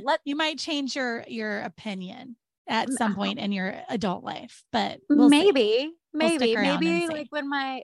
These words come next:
Speaker 1: become an empty nester, like, maybe
Speaker 2: Yeah.
Speaker 1: I'll, like, turn into the cat lady or something to fill the
Speaker 2: Yes.
Speaker 1: void. I don't know.
Speaker 2: Yes.
Speaker 1: As of now, it hasn't been a part of my journey.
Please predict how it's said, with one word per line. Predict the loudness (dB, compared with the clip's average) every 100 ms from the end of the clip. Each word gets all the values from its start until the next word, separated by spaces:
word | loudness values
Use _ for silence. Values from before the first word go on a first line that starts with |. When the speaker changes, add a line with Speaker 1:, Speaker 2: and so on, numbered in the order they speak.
| -10
Speaker 1:
become | -10 -6 -4
an | -4
empty | -6 -6 -2
nester, | 0 -2 -2 -6 -4 -6
like, | -6
maybe | -4 -2 0
Speaker 2:
Yeah. | 4 4
Speaker 1:
I'll, | 4
like, | 2 -2 _ _ _
turn | -8 -8
into | -8 -10
the | -2
cat | 0 0 -2
lady | -8 -6 -8
or | -8
something | -10 -10 -6 -6 -2
to | -2 2
fill | 4 2
the |
Speaker 2:
Yes. | 2
Speaker 1:
void. | 0 0 -4 _ 2
I | 4
don't | 4
know. | 2 0 0
Speaker 2:
Yes. | 0 -4 -14 -18 -8 2
Speaker 1:
As | 2 2
of | 0
now, | 4 4 4
it | 2
hasn't | -2 -2 -6
been | -6 -6
a |
part | 0 0 0
of | -4
my | -6
journey. | -4 -2 -2 -2 -6 -12